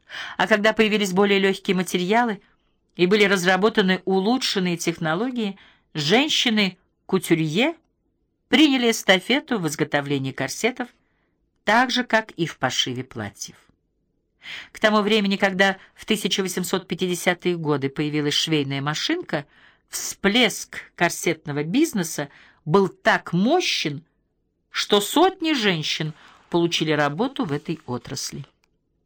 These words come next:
И всё же ни одному последующему столетию не удалось превзойти восемнадцатый век изобилием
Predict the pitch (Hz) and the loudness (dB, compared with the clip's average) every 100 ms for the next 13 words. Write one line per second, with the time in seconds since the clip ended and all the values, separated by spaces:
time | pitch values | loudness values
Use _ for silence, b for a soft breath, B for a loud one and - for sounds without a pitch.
0 | _ _ - B B 226 - 381 339 330 | _ _ -20 B B -2 2 2 2 2
1 | 311 285 302 339 302 285 302 320 277 - | 2 2 0 0 0 0 0 -2 -2 -2
2 | 254 - 254 254 320 - 269 254 233 240 | -4 -4 -2 0 -2 -2 -2 -2 0 0
3 | 262 262 - - 214 185 190 190 - 294 | 0 -4 -4 -2 -2 0 0 0 -4 -4
4 | 294 B B B 175 233 - 240 220 208 | -6 B B B 0 0 2 2 4 2
5 | 156 - - 143 143 185 220 - b b | 0 -8 -6 -2 0 0 -4 -8 b b
6 | 147 135 135 131 190 254 226 208 185 | -4 0 0 0 -2 0 0 -2 -4